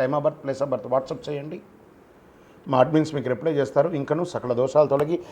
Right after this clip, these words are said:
ఆనందంగా ఉండడానికి నవమూలికా సిద్ధ ధూపంతో మీ వయస్సు ఎంత ఉందో అన్ని దీపాలు వెలిగించండి. ఈ పన్నెండు జ్యోతిష శాస్త్రం ద్వారా పన్నెండు రాసుల వారికి మనం గోచార ప్రకారంగా చెప్పుకున్నాం కదా, మీరందరూ కూడా ఆయురారోగ్య,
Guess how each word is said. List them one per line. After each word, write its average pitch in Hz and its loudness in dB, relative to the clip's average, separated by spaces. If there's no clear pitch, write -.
ఆనందంగా 208 8
ఉండడానికి 165 6
నవమూలికా 180 2
సిద్ధ 151 -2
ధూపంతో 139 2
మీ 151 2
వయస్సు 160 2
ఎంత 139 0
ఉందో 143 2
అన్ని 120 0
దీపాలు 123 -2
వెలిగించండి. 131 -6
ఈ 202 4
పన్నెండు 254 10
జ్యోతిష 240 8
శాస్త్రం 202 4
ద్వారా 185 6
పన్నెండు 208 4
రాసుల 202 6
వారికి 175 2
మనం 165 0
గోచార 175 4
ప్రకారంగా 151 0
చెప్పుకున్నాం 151 -6
కదా, 165 -2
మీరందరూ 139 0
కూడా 214 6
ఆయురారోగ్య, 151 6